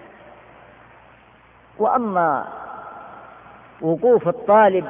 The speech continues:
بين يدي المعلم لإلقاء موعظة فقد يكون من مقاصد المعلم اختبار معلومات طلابه، فيسمح له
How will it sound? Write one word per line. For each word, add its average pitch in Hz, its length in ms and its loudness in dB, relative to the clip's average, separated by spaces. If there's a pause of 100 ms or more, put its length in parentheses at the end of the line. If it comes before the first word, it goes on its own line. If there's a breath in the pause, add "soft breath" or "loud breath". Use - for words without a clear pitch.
بين 190 220 2
يدي 175 340 0
المعلم 147 680 -6
لإلقاء 170 560 -4
موعظة 135 520 -6 (3000)
فقد 220 320 -2
يكون 233 400 -2
من 226 180 -4
مقاصد 233 520 -2
المعلم 180 640 -2 (680)
اختبار 240 560 -2
معلومات 208 800 -2 (120)
طلابه، 185 640 0 (1500)
فيسمح 214 500 2
له 240 440 2